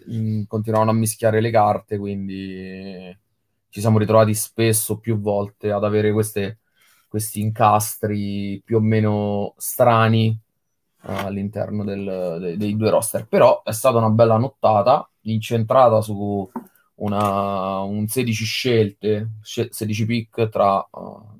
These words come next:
otto a Raw, otto a SmackDown,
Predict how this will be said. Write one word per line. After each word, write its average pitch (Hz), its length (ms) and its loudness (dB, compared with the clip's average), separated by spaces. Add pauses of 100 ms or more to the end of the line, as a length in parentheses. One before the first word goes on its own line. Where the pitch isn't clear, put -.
(380)
otto 104 680 2
a 101 60 2
Raw, 107 180 0
otto 95 280 -4
a 127 40 -4
SmackDown, 117 800 -2